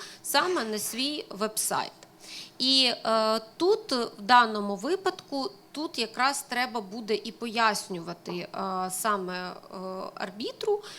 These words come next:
чому ви вважаєте, що ваше використання, використання торгівельної марки є легальним.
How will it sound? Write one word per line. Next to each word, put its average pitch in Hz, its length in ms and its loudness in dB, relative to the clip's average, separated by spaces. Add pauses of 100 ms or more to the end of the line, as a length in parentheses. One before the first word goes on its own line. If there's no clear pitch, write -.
(140)
чому 285 380 2
ви 226 100 0
вважаєте, 269 560 0
що - 180 -8
ваше 226 340 2
використання, 202 640 -6
використання 208 600 -4
торгівельної 190 640 -6
марки 247 420 -4
є 208 180 -2
легальним. 202 580 0